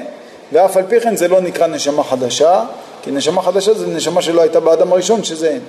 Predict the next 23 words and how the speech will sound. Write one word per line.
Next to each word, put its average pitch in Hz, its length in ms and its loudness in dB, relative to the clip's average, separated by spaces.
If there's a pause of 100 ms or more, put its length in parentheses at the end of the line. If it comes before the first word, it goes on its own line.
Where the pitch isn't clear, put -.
(340)
אבל 170 520 4 (520)
גלגול 175 320 2
ראשון 175 380 0
זה 127 120 -2
יכול 127 320 2
להיות 208 320 4 (120)
פעם 196 240 0
ראשונה, 220 460 0 (320)
אבל 180 180 2
בדרך 196 340 2
כלל 196 120 2
זה 180 120 -6
מתלווה 160 520 -2
עם 156 160 -4
עוד 170 240 -2
בחינות 156 380 -4
נוספות 180 640 0
שכבר 151 380 0
היו 170 260 2
פה 143 120 -2
כמה 156 260 0
וכמה 143 340 0
פעמים. 135 380 -2